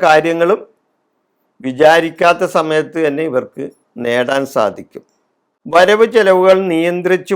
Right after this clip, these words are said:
പോകും. ഇവരൊരു ഇത് വെക്കും, അതായത് വരവ് ചെലവുകൾ നിയന്ത്രിച്ചു പോകാനായിട്ടുള്ള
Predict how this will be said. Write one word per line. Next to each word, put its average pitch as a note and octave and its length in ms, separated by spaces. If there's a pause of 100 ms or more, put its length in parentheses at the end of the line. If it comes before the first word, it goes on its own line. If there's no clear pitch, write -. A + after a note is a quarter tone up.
പോകും. A#2+ 340 (600)
ഇവരൊരു E3+ 340 (840)
ഇത് C#3 140
വെക്കും, - 280 (300)
അതായത് C#3+ 300 (120)
വരവ് C#3+ 420 (100)
ചെലവുകൾ C3+ 460 (680)
നിയന്ത്രിച്ചു C#3 640
പോകാനായിട്ടുള്ള A#2+ 800